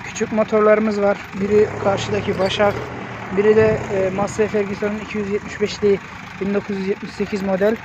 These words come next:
Küçük işlerimizi onunla yapıyoruz. Önüne, bunun önüne iki tane küçük traktör var.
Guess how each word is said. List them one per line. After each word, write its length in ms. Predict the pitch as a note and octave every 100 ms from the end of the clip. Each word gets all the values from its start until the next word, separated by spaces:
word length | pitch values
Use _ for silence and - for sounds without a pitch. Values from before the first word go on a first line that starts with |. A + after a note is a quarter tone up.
| - - - -
Küçük 260 | - - A3+
işlerimizi 460 | - A#3 A3+ A3 A3
onunla 200 | G#3+ A3
yapıyoruz. 460 | G#3 G3+ G#3 G3+ - - -
Önüne, 320 | G#3 G#3+ A3
bunun 200 | G3+ A3
önüne 240 | A3 G#3 G#3
iki 140 | A3+
tane 280 | - G3+ G3
küçük 320 | - G#3 -
traktör 360 | G3+ G3 A3+ G#3+
var. 200 | G#3+